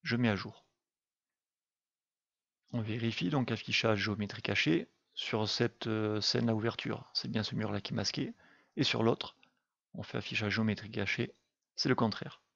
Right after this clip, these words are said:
Donc ce qu'il va falloir faire, c'est déplacer ce mur maintenant, physiquement, avec l'outil déplacer,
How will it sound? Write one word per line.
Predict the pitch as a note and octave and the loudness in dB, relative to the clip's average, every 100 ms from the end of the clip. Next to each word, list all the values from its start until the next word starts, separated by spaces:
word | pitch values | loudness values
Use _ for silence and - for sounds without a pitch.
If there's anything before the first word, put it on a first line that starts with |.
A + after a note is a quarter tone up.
| _ _ _ _ _ - - | _ _ _ _ _ -12 -2
Donc | A2 | -2
ce | |
qu'il | - D#3 | 0 6
va | C#3 B2 | 8 8
falloir | A#2+ B2 C3 | 8 6 6
faire, | - C#3 | 0 2
c'est | - A#2 | 4 2
déplacer | C3+ C3 - | 4 4 4
ce | C3 A#2+ | 2 4
mur | A#2 D3+ | 4 4
maintenant, | C3 G#2+ B2 B2 - | 2 2 2 0 0
physiquement, | - C#3 A2 - G#2+ F3+ - _ _ _ _ _ _ _ _ _ _ _ _ _ _ | -2 -2 0 2 2 0 -12 _ _ _ _ _ _ _ _ _ _ _ _ _ _
avec | - G#2 G#2+ | -4 -2 -2
l'outil | - A#2+ - | -6 -6 -4
déplacer, | F#2+ - G#2+ - B2+ | -4 -2 0 0 -2